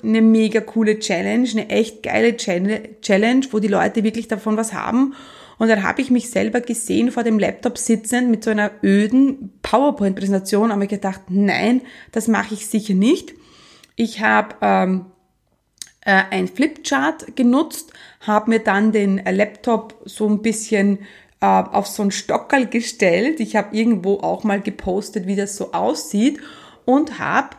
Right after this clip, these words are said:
ähm, ja, und habe im Stehen die Live-Trainings gemacht. Das hat wirklich sehr, sehr viel verändert und das werde ich auch in Zukunft so machen. Ja, dass ich einfach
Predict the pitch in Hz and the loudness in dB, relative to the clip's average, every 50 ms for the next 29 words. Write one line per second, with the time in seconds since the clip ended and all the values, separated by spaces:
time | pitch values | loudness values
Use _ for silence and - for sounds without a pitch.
0 | - _ - 214 214 214 214 214 214 214 214 220 220 220 214 - - - - _ | -20 _ 0 4 4 6 6 6 4 4 2 2 0 0 -4 -10 -18 -20 -20 _
1 | _ - 254 285 233 - - - 214 208 - - - 180 185 220 226 - - 247 | _ 0 2 2 2 -2 -4 -4 -4 -4 -4 -4 -4 0 0 0 -2 0 0 0
2 | 262 254 - - - - 226 262 302 359 349 254 196 185 180 175 170 165 - - | 0 0 0 -6 -6 -2 0 2 2 2 2 2 0 0 0 0 -2 -4 -8 -14
3 | - _ _ _ 214 214 202 202 - - 190 190 - - 185 196 190 185 190 185 | -20 _ _ _ 2 2 4 4 2 0 -2 -2 -4 -6 -4 -2 0 0 0 0
4 | 190 - - 196 190 - - - - - - - - 214 - - - 185 - 294 | -2 -4 -6 -6 -4 -4 -6 -8 -10 -16 -14 -10 -10 -8 -8 -6 -4 -2 -2 -2
5 | 294 - - 214 240 240 - 254 233 - - - - 214 - - 302 294 311 294 | -2 -4 -4 -4 -4 -4 -4 -6 -8 -8 -10 -8 -4 -2 -2 -2 0 0 -2 0
6 | 302 262 247 - - 226 - - 185 208 226 269 294 311 311 - - - - - | 0 0 0 2 0 -2 0 0 0 2 2 2 0 0 -2 -6 -14 -20 -20 -20
7 | - _ _ 233 233 240 240 240 226 233 - 240 226 - - 190 196 240 262 269 | -20 _ _ 2 4 6 6 4 2 0 -2 -2 -2 -2 0 0 0 2 2 0
8 | 233 - - 202 202 214 226 220 - - - - 226 208 - 302 311 311 277 220 | -2 -4 -2 0 2 2 2 0 -4 -8 -2 0 0 2 2 0 2 2 0 -2
9 | - - - 196 180 127 98 - - - - 165 - - - _ _ _ _ 180 | -2 -4 -8 -8 -8 -8 -10 -12 -12 -10 -10 -10 -10 -12 -16 _ _ _ _ -2
10 | 175 180 196 214 214 - 208 208 - 226 220 220 - - 190 208 220 233 233 - | 0 0 0 -2 -2 -4 -6 -2 0 0 0 0 -2 -4 -2 0 0 0 0 0
11 | 254 254 254 254 - - | 0 0 0 0 -2 -10